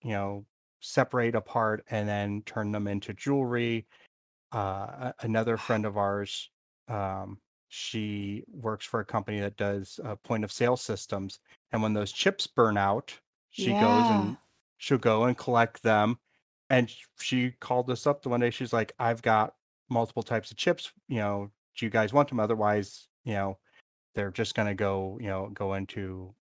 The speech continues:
Speaker 1: I guess they do some, some reclamation from the, the, the metals in 'em. Otherwise, it's going, you know, it's going into garbage.
Speaker 2: 'Cause
Speaker 1: And
Speaker 2: I might have a couple for you. <laughs>
Speaker 1: <laughs> And it's, she,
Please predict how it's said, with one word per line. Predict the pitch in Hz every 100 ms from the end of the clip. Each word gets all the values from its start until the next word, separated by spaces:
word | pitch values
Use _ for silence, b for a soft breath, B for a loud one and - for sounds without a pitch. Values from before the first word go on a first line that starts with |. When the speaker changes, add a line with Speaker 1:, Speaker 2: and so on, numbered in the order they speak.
| _
Speaker 1:
I | 123
guess | 131 135
they | 127
do | 104 110
some, | 104 110 101 101
some | - 113 104
reclamation | 107 101 110 98 95 113 95
from | 110 98 95
the, | 95 95 92 92 98 104
the, | 101 95 98 -
the |
metals | 101 131 127 113
in | 113 101
'em. | 101 _ _ -
Otherwise, | 170 147 113 110
it's | 101
going, | - 104 101
you | 98 131
know, | 101
it's | 95
going | - 101
into | 98 95
garbage. | 101 98 95 90 - _ _ _ _ - 120 107 101
Speaker 2:
'Cause | 95
Speaker 1:
And |
Speaker 2:
I | 135 220
might | 262 214
have | 196 185 180
a |
couple | - 196 180
for | 190 185
you. | 175 196 -
<laughs> | 262 - 285 370
Speaker 1:
<laughs> | - 494 - 453 - - - B B B - _ _ -
And | 247
it's, | 269 208 196 - 165
she, | - - 156